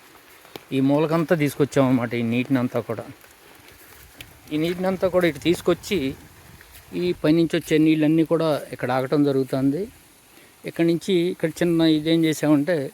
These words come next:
ఈ ఒక చెరువు దవ్వామన్నమాట. ఈ చెరువులో ఓవర్‌ఫ్లో కనుక ఎక్కడ అక్కడ, ఆ, నీళ్ళు ఎక్సెస్ వాటర్ ఉన్నదంతా కూడా, అంటే, డి-, డిఫరెంట్ డిఫరెంట్ ఎక్కువ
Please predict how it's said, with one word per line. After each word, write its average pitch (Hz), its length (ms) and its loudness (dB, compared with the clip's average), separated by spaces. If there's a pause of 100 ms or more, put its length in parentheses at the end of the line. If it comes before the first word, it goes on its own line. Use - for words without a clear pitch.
(380)
ఈ - 20 0 (220)
ఒక 147 80 -4 (100)
చెరువు 180 260 6
దవ్వామన్నమాట. 127 600 2 (220)
ఈ 143 120 -14
చెరువులో 156 320 2 (100)
ఓవర్‌ఫ్లో 151 380 2
కనుక 131 260 2 (840)
ఎక్కడ 151 180 -2 (140)
అక్కడ, 143 160 -2 (800)
ఆ, 147 240 -4 (100)
నీళ్ళు 151 300 4 (840)
ఎక్సెస్ - 320 0
వాటర్ 143 300 2
ఉన్నదంతా 139 380 0
కూడా, 139 240 -4 (1080)
అంటే, 160 140 2 (100)
డి-, 151 160 4 (120)
డిఫరెంట్ 151 340 4
డిఫరెంట్ 135 340 2 (340)
ఎక్కువ - 260 6